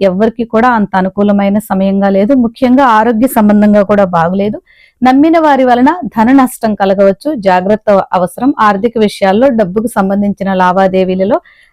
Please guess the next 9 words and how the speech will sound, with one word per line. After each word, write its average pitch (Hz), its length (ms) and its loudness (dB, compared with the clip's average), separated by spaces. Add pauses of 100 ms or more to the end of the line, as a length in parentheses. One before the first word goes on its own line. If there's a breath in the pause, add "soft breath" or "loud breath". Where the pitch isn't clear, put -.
జాగ్రత్తగా 214 600 2
ఉండడం 202 380 0
మంచిది. 190 380 2 (380 soft breath)
శుభకార్యాల 294 600 0
ప్రయత్నం 214 500 0
చేసే 208 340 -2
వారికైతే 196 580 0 (120)
కలిసి 190 380 -4
వస్తాయి. 214 500 0